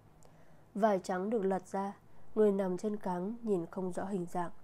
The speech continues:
da thịt đều cháy đến mức tưởng chừng như chỉ cần đụng nhẹ là sẽ tan thành bụi bặm. Thím Đào đứng bên cạnh khóc lóc.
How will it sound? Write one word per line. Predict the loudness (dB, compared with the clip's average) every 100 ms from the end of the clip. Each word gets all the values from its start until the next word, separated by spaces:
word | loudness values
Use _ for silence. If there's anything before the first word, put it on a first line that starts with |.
| -16 -20 -18 -6
da | 2 2
thịt | 2 0 0
đều | -2 -2
cháy | -4 -4
đến | -4 -2
mức | -2 -4 -4
tưởng | 0 0 -2
chừng | -4 -2 -2
như | 0 0
chỉ | -2 -6
cần | -4 -4 -2
đụng | -4 -2
nhẹ | -4 -4 -10 -14 -10 -8
là | -2 0
sẽ | 0 -4 -6 -6 -6
tan | -6 -4
thành | -4 -4 -2
bụi | -4
bặm. | -2 -4 -4 -8 -8 -10 -10 -14 -16 -2
Thím | 2 2
Đào | 0 0 0
đứng | -2 -4
bên | -4 -4
cạnh | -6 -6
khóc | -6 -6
lóc. | -6 -8